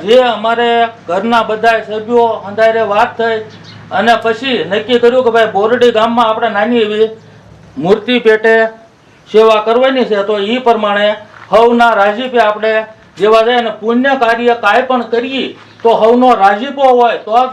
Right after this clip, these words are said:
કોઈક થાય. એટલે હવ આનંદથી આપણે રામજી મંદિર જઈએ છીએ અને આપણી યથાશક્તિ પ્રમાણે જે કાંઈ હોય ઈ ન્યા ધરશું ભગવાનના શરણોમાં.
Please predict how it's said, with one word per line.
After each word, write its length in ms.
કોઈક 300
થાય. 300
એટલે 240
હવ 300
આનંદથી 520
આપણે 240
રામજી 320
મંદિર 380
જઈએ 300
છીએ 240
અને 180
આપણી 400
યથાશક્તિ 560
પ્રમાણે 420
જે 220
કાંઈ 260
હોય 280
ઈ 160
ન્યા 280
ધરશું 460
ભગવાનના 460
શરણોમાં. 480